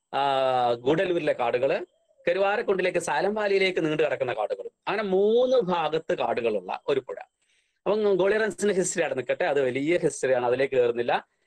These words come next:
അപ്പൊ മുള അരച്ച് കുഴമ്പാക്കുന്ന എല്ലാ ഫാക്ടറികളും അല്ലെങ്കിൽ pulp ഫാക്ടറികളും ധാരാളം ശുദ്ധജലം എടുക്കും.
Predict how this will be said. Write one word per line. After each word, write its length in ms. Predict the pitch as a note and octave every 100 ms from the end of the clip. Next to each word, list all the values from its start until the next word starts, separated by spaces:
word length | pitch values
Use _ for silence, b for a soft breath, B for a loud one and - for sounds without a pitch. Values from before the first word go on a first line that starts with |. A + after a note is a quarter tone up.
| _ -
അപ്പൊ 220 | D#3+ F3
മുള 320 | E3+ E3 F3
അരച്ച് 560 | F#3+ F#3 E3+ D#3 D#3+ F#3
കുഴമ്പാക്കുന്ന 600 | E3 D#3+ E3 D#3+ D#3+ F3
എല്ലാ 320 | G3+ D3 F3
ഫാക്ടറികളും 580 | - D3 C3+ C3 A#2+ A#2
അല്ലെങ്കിൽ 240 | B2+ D3 -
pulp 260 | C#3 C#3 F3
ഫാക്ടറികളും 440 | D#3+ C#3+ C3+ C#3
ധാരാളം 380 | B2 B2 C3+ C3
ശുദ്ധജലം 340 | A#2+ B2+ C#3+
എടുക്കും. 340 | E3+ F3 A3